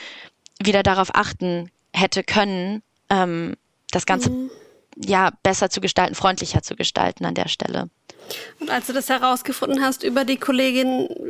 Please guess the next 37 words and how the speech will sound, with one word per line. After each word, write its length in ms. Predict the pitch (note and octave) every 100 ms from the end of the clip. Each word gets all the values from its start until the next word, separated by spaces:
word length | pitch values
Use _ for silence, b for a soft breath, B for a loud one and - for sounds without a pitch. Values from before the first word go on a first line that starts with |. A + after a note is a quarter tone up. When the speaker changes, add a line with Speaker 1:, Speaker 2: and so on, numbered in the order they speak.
| - - - -
Speaker 2:
hast 280 | A#3+ - C4
du 40 |
dich 200 | A#3 A3+
dann 340 | B3 A#3+ A#3 A3 - _ -
schuldig 640 | - - B3+ C#4 E4 -
gefühlt 640 | D4+ - C#4+ C#4 D4 D4
oder 320 | - B3 B3 A#3+ - - - _ B3+
wie 120 | A#3+
würdest 260 | B3+ B3
du 60 | B3+
das 160 | A#3+ -
beschreiben, 680 | B3 - A#3+ A#3+ A#3 A#3 A3+ _ B B B B B B B B
dass 140 | B3+ -
du 120 | C4
mit 160 | A#3
deiner 200 | A#3+ A#3 A#3
Art 280 | A#3 A#3+
irgendwo 640 | - B3 A#3+ B3 A#3+ A#3+ A#3+ - B B B B B B B B _
was 320 | - A#3+ A#3
ausgelöst 600 | B3 C4 - B3+ B3 B3+
hast, 200 | B3+ B3
was 140 | B3 A#3+
du 100 | B3
vielleicht, 560 | - A#3 - - -
also 260 | - A#3 A3+ - A3+
sicherlich 420 | C#4 C#4+ A#3+ A#3+
überhaupt 260 | A#3+ A#3+
nicht 160 | A#3+ -
wolltest? 420 | B3 B3+ C#4 - - -
Speaker 1:
Ich 140 | G#3
hab 100 | A#3+
mich 160 | B3 -
doof 240 | B3+ B3
gefühlt. 400 | A3 - G3 F#3
Ich 160 | - A3+
hab 140 | G#3+
mich, 400 | A3+ A3 - -